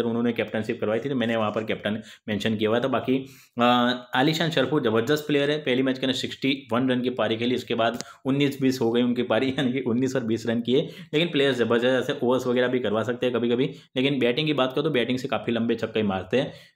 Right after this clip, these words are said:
बहुत ही कम बॉल के अंदर बड़े स्कोर इनकी तरफ से होते हैं, तो ऐसे इनको डिफरेंशियल में ट्राई करना है। अम, अमजद गुल की बात करो तो बैटिंग थोड़े से नीचे करवा रहे हैं, बाकी बैटिंग जबरदस्त करते हैं।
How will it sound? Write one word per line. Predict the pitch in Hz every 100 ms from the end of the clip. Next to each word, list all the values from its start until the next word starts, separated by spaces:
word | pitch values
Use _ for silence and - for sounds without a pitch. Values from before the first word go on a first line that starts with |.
| _ _
बहुत | 135 147 165 175
ही |
कम | 170 139 139
बॉल | 135
के | 131
अंदर | 127 139
बड़े | 127 104 117
स्कोर | - 113 117
इनकी | 101 98
तरफ | - 98
से | 95 90
होते | 87 90 120
हैं, |
तो | 127
ऐसे | 120 123
इनको | 107 101 101
डिफरेंशियल | 95 - 113 113 110
में | 110 104
ट्राई | 101 101
करना | 107 110
है। | 131 - - - -
अम, | 110 113 120 - -
अमजद | 123 123 165 - -
गुल | 139 156
की | 165
बात | 147 156
करो | 165
तो |
बैटिंग | 139 123 143 139
थोड़े | 139
से | 143
नीचे | 113 101 131
करवा | 131 131
रहे | 143
हैं, | 143
बाकी | 113 127
बैटिंग | 110 107 135
जबरदस्त | 120 110 110 -
करते | 98 85 90
हैं। | 92